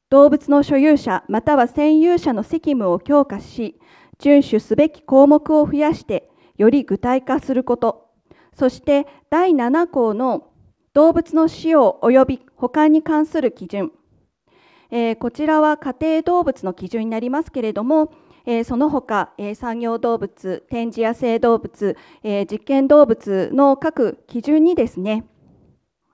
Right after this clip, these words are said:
動物福祉に配慮した内容を加えるべきだと考えております。そして第四項の修正仕様に例外規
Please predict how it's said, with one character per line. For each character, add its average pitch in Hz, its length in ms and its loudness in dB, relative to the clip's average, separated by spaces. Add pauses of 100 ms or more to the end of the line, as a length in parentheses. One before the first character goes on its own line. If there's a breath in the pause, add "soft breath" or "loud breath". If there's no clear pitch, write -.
(960 soft breath)
動 254 140 6
物 254 260 -2
福 - 160 -8
祉 220 420 -6
に 302 160 0
配 269 280 0
慮 214 120 -2
し - 120 -12
た 294 280 0
内 226 360 -2
容 220 260 4
を 311 60 0
加 247 260 0
え 226 60 0
る 214 80 0
べ 262 100 -2
き 240 100 -18
だ 330 120 -8
と 349 180 0
考 214 280 -4
え 185 100 -6
て 180 100 -8
お 165 60 -4
り 165 80 -8
ま 170 160 -8
す。 - 160 -20 (1400 soft breath)
そ 285 160 -4
し 277 100 -6
て 311 140 -4
第 349 260 0
四 311 220 2
項 220 240 -2
の 233 240 -2
修 311 280 -2
正 339 280 -2
仕 330 220 -8
様 262 200 2
に 208 380 -4 (360 soft breath)
例 302 200 4
外 330 220 0
規 - 120 -14